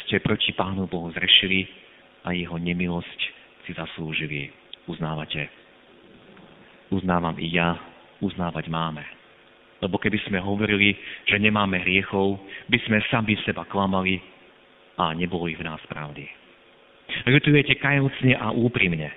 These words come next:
že ste sa srdcom aj myslením, slovami aj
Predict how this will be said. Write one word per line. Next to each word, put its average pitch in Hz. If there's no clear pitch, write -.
že 127
ste -
sa 139
srdcom 131
aj 110
myslením, 101
slovami 135
aj 117